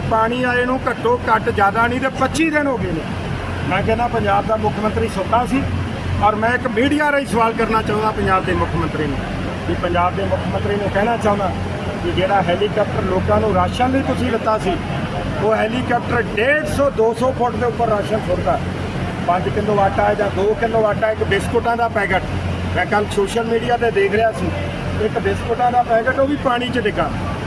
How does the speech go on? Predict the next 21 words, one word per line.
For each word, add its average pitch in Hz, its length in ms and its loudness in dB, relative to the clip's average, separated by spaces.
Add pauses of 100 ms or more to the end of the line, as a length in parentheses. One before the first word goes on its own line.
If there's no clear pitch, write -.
(120)
ਔਰ 180 120 2
ਮੈਂ 180 160 0
ਕਹਿੰਦਾ 208 300 0
ਕਿ 233 140 0
ਤੇਰਾ 202 280 2 (100)
ਕੋਈ 233 220 2
ਵੀ 262 100 0
ਐਮ 233 200 0
ਐਲ 233 120 0
ਏ 233 80 2
ਜਿਹੜਾ 226 320 2 (420)
ਉਹ 220 60 0 (100)
ਪਾਣੀ 208 260 2
'ਚ 220 120 -2
ਡਿੱਗਿਆ 214 460 0
ਪੈਕਟ 196 340 0
ਚੁੱਕ 247 180 0
ਲਿਆਵੇ, 240 340 2 (600)
ਤਾਂ 220 120 6
ਮੈਂ 202 340 2
ਇਸ 220 200 -2